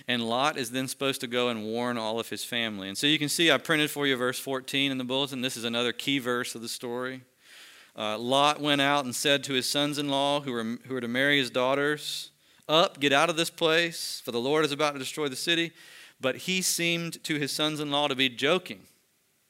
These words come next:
and they ignored him. That's, that's the first example of how one of these people decides, "I'm not gonna take it seriously."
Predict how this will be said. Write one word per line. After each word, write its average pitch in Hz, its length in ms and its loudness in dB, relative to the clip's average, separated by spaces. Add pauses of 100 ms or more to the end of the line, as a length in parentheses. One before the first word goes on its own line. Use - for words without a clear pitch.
(680)
and 113 100 -4
they 120 100 2
ignored 117 280 -2
him. 90 100 -14 (1700)
That's, - 140 -8
that's 143 180 -2
the 127 80 -2
first 160 400 0
example 139 580 0
of 104 120 -6
how 110 320 2
one 120 420 -2
of 139 220 -2
these 127 240 -2
people 143 420 -4
decides, 110 640 -2
"I'm 113 140 -4
not 117 140 -6
gonna 107 160 -8
take 101 220 -8
it 104 80 -12
seriously." 101 520 -10